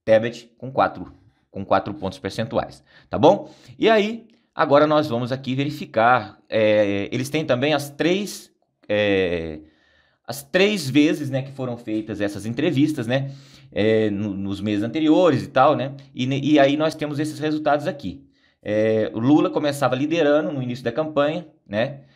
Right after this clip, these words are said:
com quarenta e dois vírgula um e Bolsonaro com quarenta. Isso nós estamos falando do resultado das pesquisas exclusivamente do Instituto Veritá, tá? E aí depois Bolsonaro teve uma ascensão significativa, foi pra quarenta e três vírgula seis, agora está com quarenta e três vírgula dois,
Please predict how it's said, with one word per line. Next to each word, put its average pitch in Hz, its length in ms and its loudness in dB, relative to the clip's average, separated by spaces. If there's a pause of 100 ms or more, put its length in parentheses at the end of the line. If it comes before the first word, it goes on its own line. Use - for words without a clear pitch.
(240)
com 113 140 -6
quarenta 120 380 2
e 113 40 -4
dois 107 200 -2
vírgula 143 240 -2
um 180 340 -4
e - 80 -8
Bolsonaro 131 460 -2
com 139 100 -8
quarenta. 143 500 2
Isso - 160 -8
nós 120 120 -2
estamos 123 160 -8
falando 139 320 0
do 123 100 -8
resultado 127 480 -2
das 131 140 -6
pesquisas 120 420 -8
exclusivamente 113 720 -2
do 120 180 -2 (240)
Instituto 127 540 -8
Veritá, 135 500 -2 (280)
tá? 113 280 2 (420)
E 175 120 4
aí 190 160 6
depois 170 500 -2
Bolsonaro 135 600 -6
teve 135 400 0
uma 117 140 0
ascensão 104 680 -4 (100)
significativa, 165 880 -2
foi 147 160 -2
pra 139 100 0
quarenta 139 380 2
e 214 60 -2
três 160 240 2
vírgula 180 240 0
seis, 156 400 2 (180)
agora 127 340 4
está 110 200 -2
com 101 120 -10
quarenta 123 460 -2
e - 40 -6
três 117 280 -2
vírgula 113 260 0
dois, 180 440 0